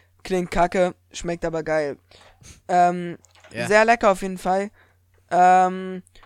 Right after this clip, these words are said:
Speaker 1: es kostet zwar sieben Euro, aber wenn du mal überlegst, so sechshundert Milliliter, es sind vierzehn, äh, zwölf Dinger drin, zwölf mal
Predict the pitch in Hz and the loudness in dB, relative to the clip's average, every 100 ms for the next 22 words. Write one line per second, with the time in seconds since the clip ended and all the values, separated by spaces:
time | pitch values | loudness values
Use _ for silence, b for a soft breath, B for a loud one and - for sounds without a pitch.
0 | b b - 190 - - 233 - 208 - | b b -6 -6 -2 0 0 0 -8 -2
1 | 175 190 208 - 165 190 220 160 208 196 | 4 4 2 -6 -10 -6 -2 0 0 0
2 | 196 220 b b b b 185 190 196 208 | -2 -2 b b b b 0 0 -2 -4
3 | 202 190 190 185 202 214 - 185 185 - | -2 -2 -2 -2 -2 -4 -4 -2 0 0
4 | - 175 196 - 208 202 185 185 202 214 | -4 -2 -2 -2 -6 -4 -4 -6 -8 -8
5 | 208 202 202 196 - 175 180 180 - 202 | -8 -4 -4 -4 -8 -12 -10 -10 -4 -4
6 | 208 202 190 - 175 170 180 196 208 196 | -2 -8 -8 -6 -6 -4 -2 -2 -2 -4
7 | 202 190 185 214 226 b b b b - | -4 -6 -6 -6 -8 b b b b -12
8 | 175 185 214 - 185 190 190 185 | -2 0 0 -4 0 2 2 2